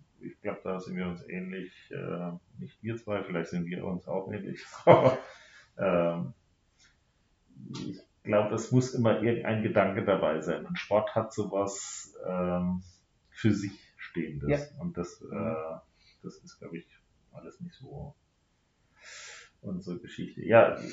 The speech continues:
Speaker 1: wir fangen mal an mit, äh, normalerweise, äh, lieben wir ja alle, wenn dann irgendjemand mit irgendwelchen tollen Sprüchen von irgendwelchen berühmten Menschen kommt.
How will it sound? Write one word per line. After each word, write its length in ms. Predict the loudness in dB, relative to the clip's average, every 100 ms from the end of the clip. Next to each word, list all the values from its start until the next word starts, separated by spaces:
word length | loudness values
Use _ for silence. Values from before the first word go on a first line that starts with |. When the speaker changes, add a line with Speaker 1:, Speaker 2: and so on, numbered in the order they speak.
| 2
Speaker 1:
wir 200 | 4 6
fangen 220 | 6 10
mal 120 | 8
an 160 | 8 8
mit, 280 | 6 4 4
äh, 300 | 8 8 8
normalerweise, 1500 | 4 8 10 10 10 8 6 8 8 8 4 4 4 2 -2
äh, 40 |
lieben 340 | 0 2 2 4
wir 140 | 4
ja 200 | 6 4
alle, 500 | 4 6 8 8 6 2
wenn 260 | 0 -2
dann 200 | -2 -4
irgendjemand 560 | -4 -6 -6 -2 -2 -4
mit 160 | -12 -10
irgendwelchen 500 | -12 -8 -10 -10 -8
tollen 280 | -6 -6
Sprüchen 460 | -8 -8 -8 -6 -10
von 180 | -12 -14
irgendwelchen 580 | -16 -14 -14 -12 -10 -10
berühmten 460 | -10 -8 -8 -6 -4
Menschen 400 | -4 -6 -10 -4
kommt. 440 | -2 -2 -6 -14